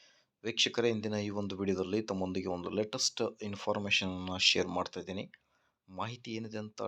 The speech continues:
ಡೀಟೇಲ್ ಆಗಿ ನೋಡ್ತಾ ಬರೋಣ. ಅದಕ್ಕಿಂತ ಮುಂಚೆ ನೀವು ಕೊಡುವ ಒಂದೇ ಒಂದು ಲೈಕ್ ನಮಗೆ ಸಪೋರ್ಟ್ ಆಗಿರುತ್ತೆ. ದಯಮಾಡಿ ವಿಡಿಯೋನ ಲೈಕ್ ಮಾಡಿ, ಅದರ ಜೊತೆಗೆ ನಮ್ಮ YouTube ಚಾನಲನ್ನು ಕೂಡ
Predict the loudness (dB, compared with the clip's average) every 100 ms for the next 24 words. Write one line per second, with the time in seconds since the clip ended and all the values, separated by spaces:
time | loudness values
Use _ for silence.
0 | -6 -8 -8 -6 -2 0 0 -2 -2 -4
1 | -4 -4 -6 -8 _ -14 -12 -12 -12 -12
2 | -10 -8 -6 -6 -6 -10 -8 -4 -2 -2
3 | -4 -6 -4 -6 -6 -8 -8 -2 -2 -2
4 | -12 -16 -12 -10 -10 -10 -10 -10 -10 -16
5 | -16 -18 -18 _ _ -20 _ _ _ -12
6 | -8 -6 -6 -6 -4 -2 -2 -2 0 -2
7 | -4 -6 0 0 0 0 -4 -4 -4 -4
8 | 0 -2 0 -6 -6 -10 -10 -10 -12 -12
9 | -6